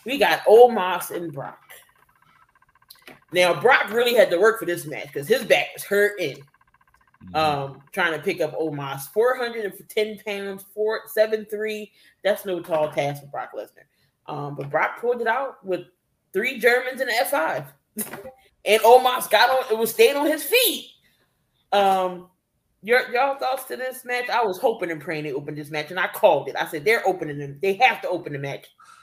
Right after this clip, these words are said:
Speaker 1: night two with this."
Speaker 2: I, I, I'm honestly, I really don't have a comment on it. It's, it, it was a, it was a perfect big man, nobody cares match.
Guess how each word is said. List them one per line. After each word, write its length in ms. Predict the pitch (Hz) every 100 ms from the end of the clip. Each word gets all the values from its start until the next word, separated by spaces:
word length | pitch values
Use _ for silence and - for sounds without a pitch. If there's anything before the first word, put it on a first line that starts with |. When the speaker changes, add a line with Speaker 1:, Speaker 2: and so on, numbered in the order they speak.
| _ _ 143 170
Speaker 1:
night 200 | 330 -
two 140 | 330 143
with 120 | 139
this." 160 | - - - - _ _ _ _ _ _ _ _ _ - _ _
Speaker 2:
I, 80 | -
I, 320 | - 120 123
I'm 100 | 131
honestly, 440 | - 147 139 170 143
I 140 | 127
really 280 | 117 123 127
don't 140 | 117 98
have 120 | 104
a 40 |
comment 320 | - 95 95
on 160 | 87 87
it. 100 | 85
It's, 240 | 110 - 131
it, 260 | 113 135
it 100 | 139
was 220 | 117 107 120
a, 140 | 107 -
it 60 | 123
was 140 | 107
a 60 | 104
perfect 420 | - 135 139 104 -
big 240 | 135 117
man, 420 | 131 135 135 131 113 _ _
nobody 260 | 117 127 120
cares 440 | - 120 120 120
match. 500 | 123 123 123 - -